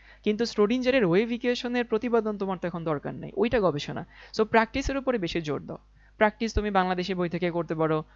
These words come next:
তুমি আইআইটির বই থেকে করতে পারো, তুমি এমআইটির বই থেকে করতে পারো, তুমি অক্সফোর্ডের বই থেকে করতে পারো। প্র্যাকটিসে কোনো বাধা নাই, কিন্তু গবেষণা করা যাবে না।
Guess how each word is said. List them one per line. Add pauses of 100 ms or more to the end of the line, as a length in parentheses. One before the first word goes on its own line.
(120)
তুমি
আইআইটির
বই
থেকে
করতে
পারো,
তুমি
এমআইটির
বই
থেকে
করতে
পারো,
তুমি
অক্সফোর্ডের
বই
থেকে
করতে
পারো। (540)
প্র্যাকটিসে
কোনো
বাধা
নাই,
কিন্তু (240)
গবেষণা
করা
যাবে
না।